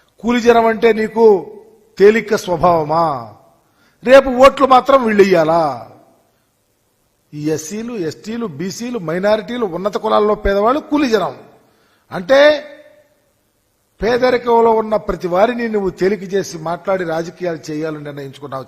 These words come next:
చంద్రబాబు. తప్పకుండా ప్రాయచిత్తం అనుభవిస్తావు. ఒక ప్రక్క జగన్మోహన్ రెడ్డి గారు పేదల పక్షపాతిగా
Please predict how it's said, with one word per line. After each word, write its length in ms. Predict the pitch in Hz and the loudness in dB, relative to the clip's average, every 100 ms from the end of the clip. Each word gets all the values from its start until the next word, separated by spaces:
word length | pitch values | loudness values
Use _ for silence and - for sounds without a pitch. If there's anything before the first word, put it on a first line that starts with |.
| 120 | -16
చంద్రబాబు. 500 | 113 104 92 - _ _ _ _ _ _ _ _ _ _ _ _ _ _ _ _ 160 | -16 -16 -18 -20 _ _ _ _ _ _ _ _ _ _ _ _ _ _ _ _ -6
తప్పకుండా 640 | 170 - 226 208 202 208 180 - - _ _ _ | -6 -4 -6 -4 0 0 0 -8 -20 _ _ _
ప్రాయచిత్తం 520 | 151 165 - 170 160 143 | -4 -4 -4 -10 -12 -10
అనుభవిస్తావు. 580 | 139 120 - 101 85 _ _ _ _ _ _ _ - | -10 -12 -14 -18 -20 _ _ _ _ _ _ _ -6
ఒక 200 | 202 262 | -4 0
ప్రక్క 200 | 262 262 | 0 0
జగన్మోహన్ 520 | 254 240 262 254 254 247 | 0 0 0 0 0 0
రెడ్డి 180 | 240 | -2
గారు 300 | 240 247 233 226 - - _ _ _ _ _ - | 0 2 0 -4 -18 -20 _ _ _ _ _ 2
పేదల 280 | 247 247 - | 4 4 4
పక్షపాతిగా 920 | 214 - 214 220 208 190 190 202 | 2 -2 -2 0 0 0 -4 -4